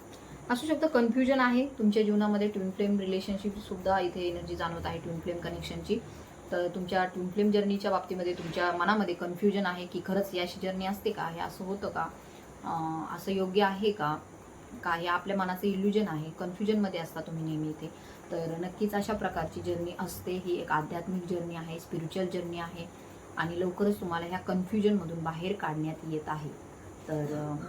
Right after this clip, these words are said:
येथे दिसून येत आहे ट्विन फ्लेम कनेक्शनच्या संदर्भात जी काही तुमच्या मनामध्ये क्युरीज आहे, जे काही तुमच्या मनामध्ये कन्फ्युजन आहे, ते तुम्ही कुठेतरी जाऊन विचारू शकता किंवा काही गायडन्स घेऊ शकता त्या संदर्भात,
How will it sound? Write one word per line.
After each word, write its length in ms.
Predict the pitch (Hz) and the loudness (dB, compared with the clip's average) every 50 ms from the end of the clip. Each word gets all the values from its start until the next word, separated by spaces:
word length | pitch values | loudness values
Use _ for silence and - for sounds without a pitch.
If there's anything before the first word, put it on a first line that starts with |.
| - - - - - - - - - - | -10 -12 -14 -16 -16 -16 -16 -14 -10 -8
येथे 160 | 170 160 - 196 | -4 -2 0 0
दिसून 280 | 185 202 - 240 220 | 2 0 0 0 0
येत 100 | 220 214 | 0 0
आहे 160 | 220 220 233 | 0 0 0
ट्विन 280 | 240 233 - 208 208 208 | 0 4 6 8 8 8
फ्लेम 260 | 202 - 233 233 233 | 8 6 4 2 4
कनेक्शनच्या 560 | 233 208 185 185 190 - - 214 208 208 226 | 4 2 0 -2 -2 -4 -2 0 0 0 0
संदर्भात 400 | 220 - 185 170 165 156 160 156 | 0 -2 -2 -4 -4 -4 -4 -4
जी 180 | 160 - 190 202 | -4 -2 -2 0
काही 240 | 196 214 208 220 233 - - - - - - | 4 4 4 4 4 2 -6 -12 -10 -2 0
तुमच्या 200 | 202 196 208 208 | 2 4 4 4
मनामध्ये 500 | 196 196 196 202 202 208 202 214 220 220 | 4 6 6 6 6 8 8 6 6 6
क्युरीज 560 | - - - 247 226 226 233 247 262 226 - | 2 0 4 4 4 6 6 6 6 4 4
आहे, 200 | 170 156 151 151 | 0 0 -2 -4
जे 180 | 156 156 185 185 | -6 -6 -4 -4
काही 180 | 185 190 196 | -2 -2 -2
तुमच्या 240 | - 196 190 196 196 | 0 -2 0 0 0
मनामध्ये 760 | 190 190 190 196 196 190 190 196 202 208 208 - - - - - - - | 2 2 2 0 0 0 2 4 4 2 2 -2 -12 -16 -16 -10 0 6
कन्फ्युजन 520 | 202 202 208 208 - 247 247 233 226 240 214 | 10 10 10 10 10 8 6 8 6 4 4
आहे, 240 | 190 175 156 151 151 147 - | 2 0 0 -2 -4 -2 -2
ते 80 | 196 202 208 | -2 2 2
तुम्ही 180 | 226 220 226 | 4 4 4
कुठेतरी 440 | 226 - 226 220 233 220 226 214 226 | 2 2 2 2 4 6 6 6 6
जाऊन 260 | 214 220 220 220 220 | 4 4 2 2 4
विचारू 360 | 214 202 202 - 220 220 233 233 | 4 2 2 2 4 4 4 4
शकता 360 | - 214 - - - - 156 | 2 -2 -6 -6 -6 -6 -6
किंवा 340 | - - 170 170 175 175 175 | -6 -6 -4 -2 0 0 0
काही 240 | 175 180 180 185 | 0 0 0 0
गायडन्स 360 | 180 185 185 190 208 240 233 214 | 0 2 2 4 4 4 4 4
घेऊ 160 | 196 175 165 | 2 0 0
शकता 280 | - - - - - | -4 -8 -10 -8 -8
त्या 160 | 151 151 156 160 | -6 -4 -4 -4
संदर्भात, 440 | - 165 165 160 160 160 165 160 | -4 -6 -6 -4 -4 -4 -4 -6